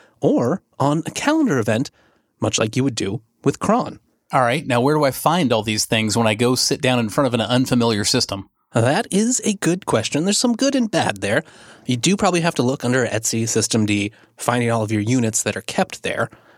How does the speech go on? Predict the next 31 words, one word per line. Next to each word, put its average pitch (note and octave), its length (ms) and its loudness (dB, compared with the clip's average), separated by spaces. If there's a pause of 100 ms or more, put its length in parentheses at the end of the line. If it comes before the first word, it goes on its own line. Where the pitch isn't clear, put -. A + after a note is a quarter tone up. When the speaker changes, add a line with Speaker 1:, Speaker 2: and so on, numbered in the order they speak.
(320)
Speaker 1:
But B3+ 260 0 (120)
the G3 220 -2
upside B3 520 0
is E3 240 0
you D3+ 60 -2
can C3 140 0
use C3 140 -4
the - 60 -18
command D3+ 280 0
line C#3+ 140 2
interface F#3+ 580 -2
of A#2+ 120 -2
systemd A2 720 0
and A#2 280 0
just - 200 -2
type C#3+ 240 0 (140)
list B2 360 0 (160)
timers. - 480 -2 (320)
And B2 220 2
it'll B2 180 2
show B2 160 0
you F3 160 0
all B2+ 140 0
the C#3 80 -2
timers B2+ 400 0
that A2 100 -2
are A2 100 -2
active G#2 280 -4
on F#2+ 120 -4
your G2 80 -8
system, G3 420 0